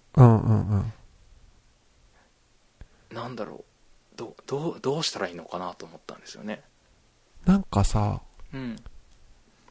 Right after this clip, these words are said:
Speaker 1: ドラえ、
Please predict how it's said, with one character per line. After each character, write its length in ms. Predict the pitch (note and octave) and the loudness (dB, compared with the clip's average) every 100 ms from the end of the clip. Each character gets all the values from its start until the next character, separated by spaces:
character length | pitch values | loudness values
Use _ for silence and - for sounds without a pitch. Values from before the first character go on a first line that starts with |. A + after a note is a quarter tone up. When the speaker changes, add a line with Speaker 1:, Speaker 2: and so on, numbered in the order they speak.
| _ _ _ _ _ _ _ _ _ _ _ _ _ _ _ _ _ _ - _ _ _ _ _ _ _ _ _ _ _ _ _ _ _ - - | _ _ _ _ _ _ _ _ _ _ _ _ _ _ _ _ _ _ -20 _ _ _ _ _ _ _ _ _ _ _ _ _ _ _ -8 0
Speaker 1:
ド 160 | A2 | 2
ラ 280 | C3+ D3+ D#3+ | 2 2 2
え、 160 | D#3 | 0